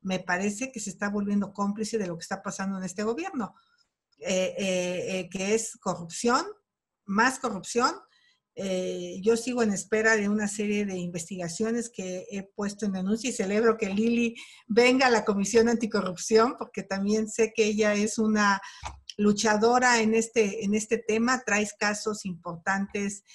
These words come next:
eh, de lo que se dio en Segalmex, por ejemplo, Lili, que, que hay que hacer la denuncia y hay que investigar, porque ahora pareciera que ya se olvidó el que compraran, este, maíz para, ahora sí, como es el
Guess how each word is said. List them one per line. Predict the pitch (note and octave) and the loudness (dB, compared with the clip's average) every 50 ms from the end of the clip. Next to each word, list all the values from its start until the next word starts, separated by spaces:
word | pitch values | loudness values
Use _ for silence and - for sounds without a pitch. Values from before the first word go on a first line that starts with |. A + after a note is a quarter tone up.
| - - _ _ _ | -20 -20 _ _ _
eh, | F#3 F3+ F3 E3+ F3 E3+ E3+ F3 | -6 -4 -2 -2 -2 -2 -4 -6
de | F3 F3 | -6 -6
lo | F3 E3+ | -6 -6
que | E3+ - | -8 -8
se | - F#3+ | -8 -6
dio | F#3+ G3 | -4 -2
en | G3+ G3+ | -2 -2
Segalmex, | G3+ F#3+ F3 F3 F3 F3 F#3+ G3 G#3 G#3 - - | -2 -2 -4 -4 -4 -2 -2 -2 -4 -4 -6 -10
por | - F#3 E3+ E3+ | -10 -8 -8 -8
ejemplo, | E3+ - F#3+ F#3+ - G3+ G3 | -6 -6 -8 -8 -6 -4 -4
Lili, | F#3+ G3 G3+ F#3+ G3 G#3+ A3 G#3 - | -4 -2 -4 -4 -4 -4 -4 -6 -6
que, | - F#3 F3 E3+ E3 E3 | -10 -8 -8 -8 -8 -8
que | - E3+ E3+ | -8 -6 -4
hay | E3 F3+ F#3 F3+ _ | -4 -4 -4 -6 _
que | - G3 G3 F#3+ F#3+ F#3 F3 F3 _ - - _ _ _ _ _ - | -10 -10 -8 -6 -6 -8 -8 -10 _ -20 -20 _ _ _ _ _ -8
hacer | D#3+ E3 E3 - G3 F#3+ | -8 -6 -4 -4 -4 -2
la | G3+ G3+ | -2 -2
denuncia | F#3+ F#3 F3+ F#3 G3+ A3+ A#3 A3+ - B3 A#3 A#3+ A#3 A3 | -2 -2 -2 0 0 0 0 0 -2 0 0 2 2 2
y | G3+ F#3 F#3 F#3 | 0 -2 -2 -2
hay | F#3+ G3 F#3+ | -4 -4 -6
que | - - G3+ | -4 -4 -2
investigar, | G#3 G3+ G3 F#3+ F3+ E3+ - - F#3 F3 F3+ F#3 G3+ G#3+ G#3+ - | 0 0 0 -2 -4 -6 -8 -10 -12 -6 0 2 2 2 0 -6
porque | G#3 - G#3 | -12 -8 -4
ahora | G#3 G#3+ G#3 G#3 | -2 -2 -2 -2
pareciera | G3 F3 F3 - - G3 G3 F#3+ F#3+ | -6 -6 -6 -8 -8 -8 -8 -8 -8
que | - F#3+ | -8 -10
ya | F#3 F#3 F#3 | -8 -8 -8
se | - G#3+ | -6 -8
olvidó | F#3+ F3 F3 E3+ F3 F3+ F#3+ G3 | -8 -6 -8 -8 -6 -4 -4 -4
el | F#3+ F#3+ - | -6 -8 -12
que | _ - D#3+ | _ -18 -18
compraran, | - - E3 E3 E3 F3+ F#3 F#3 F#3 F#3+ F#3 F3+ E3+ E3+ - _ _ _ _ _ _ _ _ _ _ _ | -14 -12 -12 -8 -6 -4 -2 -2 -2 -2 -4 -6 -10 -12 -16 _ _ _ _ _ _ _ _ _ _ _
este, | - E3+ E3+ E3+ - _ - E3+ E3+ | -10 -10 -8 -10 -10 _ -10 -10 -8
maíz | E3+ F3 E3+ F3+ F#3 G3 G3+ - - | -6 -4 -4 -4 -4 -4 -4 -6 -6
para, | - F#3+ F3 E3 E3 D#3 D3+ D#3 | -6 -6 -4 -2 -2 -4 -4 -6
ahora | D#3+ D#3+ F#3 F#3 | -8 -8 -8 -10
sí, | F#3 - A3+ G#3+ | -8 -10 -12 -12
como | - G3+ G3 F#3+ F#3+ | -10 -6 -6 -6 -6
es | F3+ - | -4 -6
el | F#3+ | -6